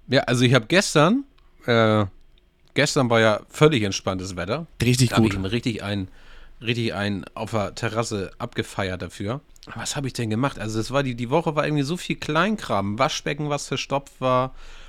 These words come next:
Speaker 1: Das hab ich auseinandergenommen, hab da die, den Abfluss wieder frei gemacht, hab dann die, äh, Installation noch ein bisschen weitergemacht. Der hat ja zwei Badezimmer.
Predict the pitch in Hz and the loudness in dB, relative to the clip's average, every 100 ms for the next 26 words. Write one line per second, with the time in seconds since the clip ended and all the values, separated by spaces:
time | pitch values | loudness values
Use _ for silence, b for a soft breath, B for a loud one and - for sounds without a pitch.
0 | b b 113 - 127 120 113 117 123 123 | b b -4 0 0 0 -2 0 2 4
1 | 120 117 117 113 113 117 - - - - | 2 2 2 2 2 -2 -6 -16 -20 -20
2 | _ - - - - - - - 107 - | _ -20 -20 -20 -20 -20 -20 -4 -4 0
3 | 104 98 101 95 - b b b b 117 | 0 0 -2 -2 -4 b b b b -6
4 | - 131 - 110 113 107 - 110 110 110 | -2 -2 -2 -2 2 2 2 2 2 2
5 | 110 107 104 - 127 - 107 107 104 98 | 2 0 -2 -4 -4 -2 -2 -2 -2 -4
6 | - 58 - - - 127 117 117 107 - | -6 -16 -18 -18 -10 -6 0 0 0 0
7 | 143 147 131 127 127 127 131 120 120 - | 2 2 2 0 2 2 2 2 0 0
8 | 107 101 - 120 127 123 120 113 127 117 | 0 -2 0 0 2 2 0 -2 0 0
9 | 117 | 0